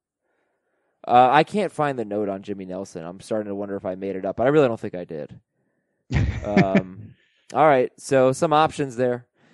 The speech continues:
Speaker 1: And, uh, a couple, just a few more news items here. Pablo Sandoval is having Tommy John surgery, and Jose Alvarado is having his arm looked at. He's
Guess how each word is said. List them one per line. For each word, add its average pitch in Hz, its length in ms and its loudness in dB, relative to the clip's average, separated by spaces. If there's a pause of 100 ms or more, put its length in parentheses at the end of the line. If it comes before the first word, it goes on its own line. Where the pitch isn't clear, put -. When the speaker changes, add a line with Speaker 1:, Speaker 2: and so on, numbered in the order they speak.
(260)
Speaker 1:
And, 147 500 4
uh, 147 400 8
a 139 40 -4
couple, 147 260 -4
just 143 240 -12
a - 20 -12
few 135 140 -6
more 120 160 -4
news 120 200 -4
items 113 280 0
here. 120 140 -2
Pablo 135 340 2
Sandoval 127 460 0
is 120 80 -4
having 120 240 -4
Tommy 120 300 -8
John 117 220 -6
surgery, 117 420 -6
and 104 80 -8
Jose 131 400 -2
Alvarado 110 840 -2 (480)
is 113 300 -8
having 120 260 -2
his 113 140 -6
arm 113 320 -2
looked 107 200 -8
at. 117 260 -4
He's 143 280 -8